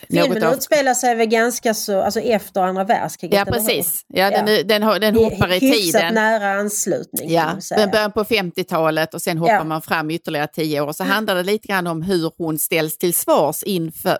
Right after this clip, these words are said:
Speaker 1: för de handlingar hon begick som lägervakt i ett av
Speaker 2: Mm.
Speaker 1: koncentrationslägren. Men det som är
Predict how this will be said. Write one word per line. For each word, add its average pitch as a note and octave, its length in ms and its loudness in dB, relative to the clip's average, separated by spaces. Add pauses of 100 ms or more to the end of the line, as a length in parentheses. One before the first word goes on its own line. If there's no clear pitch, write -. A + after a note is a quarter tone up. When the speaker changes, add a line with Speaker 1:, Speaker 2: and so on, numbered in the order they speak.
Speaker 1:
för E3 260 2
de D#3+ 220 0
handlingar E3+ 680 -2 (400)
hon F#3+ 180 2
begick E3+ 420 0
som D#3 200 0
lägervakt D#3+ 840 0 (120)
i E3 240 2
ett D#3 140 -2
av - 60 0
Speaker 2:
Mm. G3+ 100 2
Speaker 1:
koncentrationslägren. - 1080 -2 (600)
Men G3+ 200 2 (460)
det G#3+ 240 2
som A3+ 180 0
är G#3+ 100 -2